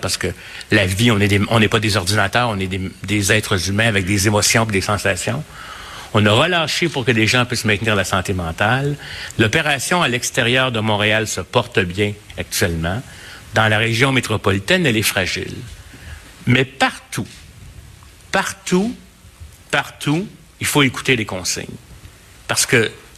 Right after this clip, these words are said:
nous, on peut le dire, puis vous, vous pouvez agir. Et puis, prenez, nous, on applique aussi ce qu'on dit aux gens. Euh, je tiens à le mentionner parce que c'est très important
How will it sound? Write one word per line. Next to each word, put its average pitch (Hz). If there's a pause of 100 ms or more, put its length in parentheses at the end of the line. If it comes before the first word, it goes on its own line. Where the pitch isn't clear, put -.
(120)
nous, 156
on 233
peut 170
le 160
dire, 180 (540)
puis 135
vous, 139 (460)
vous 110
pouvez 113
agir. 95
Et 104
puis, 123 (100)
prenez, 156
nous, 131
on 175
applique 165
aussi 120
ce 110
qu'on 107
dit 101
aux 98
gens. 98 (840)
Euh, 98
je 98
tiens 185
à 208
le 185
mentionner 156
parce -
que 160
c'est -
très 170
important 131